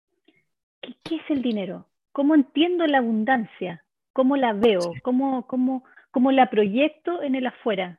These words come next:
Speaker 1: ¿Qué entendimiento tengo que tener en el interno para proyectarla?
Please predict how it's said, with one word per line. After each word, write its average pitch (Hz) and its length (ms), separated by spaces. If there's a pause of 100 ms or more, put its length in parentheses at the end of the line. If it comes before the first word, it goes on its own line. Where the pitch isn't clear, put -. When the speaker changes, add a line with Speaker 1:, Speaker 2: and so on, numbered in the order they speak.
(160)
Speaker 1:
¿Qué 277 80
entendimiento 277 800
tengo 285 340
que 247 140
tener 254 280
en 247 160
el 226 140
interno 196 600
para 190 420 (260)
proyectarla? 185 840